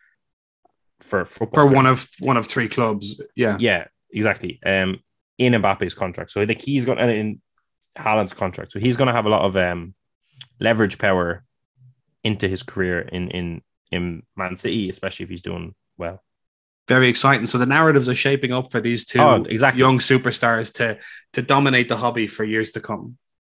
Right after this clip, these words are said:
Speaker 1: And then Darwin Núñez too, who I'm sure will be compared to Mbappe if he's always compared to Haaland, Jason. Surely.
Speaker 2: Surely. Surely. He must be that good.
Speaker 1: No, must be.
Speaker 2: Um, right. Uh, that's it for, for,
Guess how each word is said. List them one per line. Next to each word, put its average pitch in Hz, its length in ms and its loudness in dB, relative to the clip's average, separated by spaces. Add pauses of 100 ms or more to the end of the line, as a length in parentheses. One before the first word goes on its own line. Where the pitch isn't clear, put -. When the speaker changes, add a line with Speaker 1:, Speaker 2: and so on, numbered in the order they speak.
(240)
Speaker 1:
And 113 80 2
then 117 100 4
Darwin 117 300 2
Núñez 113 320 2
too, 117 160 0
who 110 140 0
I'm 104 140 0
sure 135 340 6
will 107 160 4
be 104 240 -2
compared 101 460 -2
to 98 80 -2
Mbappe 101 440 0
if 90 100 -4
he's 90 120 -8
always 92 240 0
compared 92 300 -2
to 85 80 -2
Haaland, 104 360 2
Jason. 123 420 -2
Surely. 151 340 2
Speaker 2:
Surely. 147 440 -2 (280)
Surely. - 340 -2
He 120 40 -4
must 156 180 -4
be 123 80 -2
that 123 200 0
good. 101 260 -2
Speaker 1:
No, 92 60 -18 (440)
must 98 200 -10
be. - 220 -14 (600)
Speaker 2:
Um, 143 600 0 (680)
right. - 400 2 (1300)
Uh, 165 440 2 (320)
that's 202 220 2
it 151 100 4
for, 127 260 -4
for, 127 140 -8